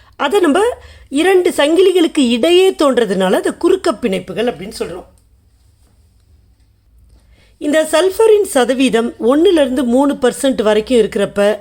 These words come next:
அப்ப கிடைக்கிற வல்கனையாக்கப்பட்ட ரப்பர் சாஃப்டா தான் இருக்கும், மிருதுவா இருக்கும், நீளும் தன்மை உடையது. கொஞ்சம் அதிகமாக்குறோம், மூணு to பத்து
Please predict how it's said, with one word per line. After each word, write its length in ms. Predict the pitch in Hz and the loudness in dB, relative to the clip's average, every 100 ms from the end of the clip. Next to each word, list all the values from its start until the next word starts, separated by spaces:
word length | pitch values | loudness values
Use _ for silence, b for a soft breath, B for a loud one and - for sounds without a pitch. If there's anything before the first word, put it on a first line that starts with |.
| B B B B B B - | B B B B B B -12
அப்ப 220 | - 370 370 | -6 -4 -2
கிடைக்கிற 440 | 320 339 - 349 262 | 0 -2 -2 0 0
வல்கனையாக்கப்பட்ட 1000 | 240 - 302 294 233 - 254 233 - 254 208 | 0 0 0 0 0 -2 -2 -2 0 0 0
ரப்பர் 320 | 170 226 - - - - - _ _ _ _ | 0 -2 -2 -8 -20 -20 -20 _ _ _ _
சாஃப்டா 580 | - 330 330 370 - 311 | -8 -2 0 -2 -2 -2
தான் 160 | 285 240 | 0 -2
இருக்கும், 260 | - 185 208 | -2 -2 0
மிருதுவா 380 | 254 269 269 | 0 0 2
இருக்கும், 340 | 247 220 370 - - b - | 0 -2 -4 -4 -12 b -4
நீளும் 420 | 311 415 427 339 | 2 4 2 0
தன்மை 340 | 269 240 262 277 | -2 0 0 0
உடையது. 460 | 214 202 175 180 - _ _ b b b b b b b - | 0 0 -2 -4 -12 _ _ b b b b b b b -4
கொஞ்சம் 300 | 339 370 311 | 0 0 0
அதிகமாக்குறோம், 720 | 330 349 320 277 - 185 - 247 | 0 0 0 0 -2 -4 -4 0
மூணு 280 | 320 415 381 | 2 2 2
to 80 | 190 381 | 0 0
பத்து 300 | 269 262 | -2 0